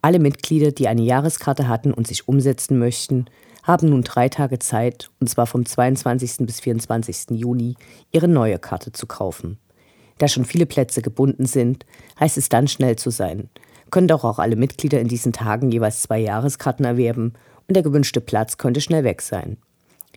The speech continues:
Danach wird am fünfundzwanzigsten Juni der Dauerkartenverkauf auch für alle Nichtmitglieder geöffnet.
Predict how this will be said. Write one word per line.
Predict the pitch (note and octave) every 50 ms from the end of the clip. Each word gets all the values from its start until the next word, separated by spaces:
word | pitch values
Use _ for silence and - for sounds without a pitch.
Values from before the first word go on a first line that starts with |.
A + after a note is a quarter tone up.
| _ _ _ _ _ _ _ _ -
Danach | D#3 C3+ C#3 D3+ C#3 -
wird | - C3+ -
am | A2 A#2
fünfundzwanzigsten | - - E3 - - E3+ - - C#3+ C#3+ C3+ B2+ B2+ - - D3
Juni | C3+ B2 C#3 C3 A#2+
der | - G#2 G2
Dauerkartenverkauf | - G2+ A2 C3 C3 - - B2 - - B2 - A#2+ A#2 - C3 B2 B2 A#2+ - -
auch | B2 -
für | - -
alle | A#2 C3 B2
Nichtmitglieder | A2+ C3 C#3+ - - - E3 D3 - - - C#3 C#3
geöffnet. | C3+ - C3+ G#2 A2+ A#2 - C#3+ B2+ A#2+ A#2 - -